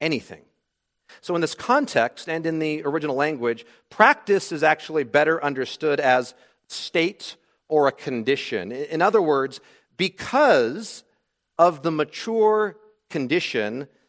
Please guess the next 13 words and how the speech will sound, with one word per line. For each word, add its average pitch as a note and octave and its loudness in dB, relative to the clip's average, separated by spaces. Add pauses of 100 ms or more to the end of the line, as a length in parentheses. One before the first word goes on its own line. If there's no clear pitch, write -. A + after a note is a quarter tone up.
that D3+ 4
is C#3+ -2
present D3+ -2 (540)
in D#3+ -2
the D3+ -4 (180)
word-saturated, D3+ 0 (220)
Christ-centered D#3+ -2
believer B2 -2 (380)
who G3 -6
has A3+ 0
the F3 -4
good D3+ -2
practice D#3+ 0